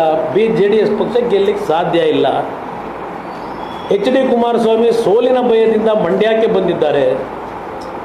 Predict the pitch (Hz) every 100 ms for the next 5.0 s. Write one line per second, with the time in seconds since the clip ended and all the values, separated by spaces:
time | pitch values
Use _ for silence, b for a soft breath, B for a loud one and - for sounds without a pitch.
0 | - - - 175 214 233 233 226 226 180
1 | 233 277 240 233 233 226 196 185 - 127
2 | 117 113 - - - - - - - -
3 | - - - - 202 240 226 196 190 220
4 | 226 175 175 196 196 214 175 165 139 127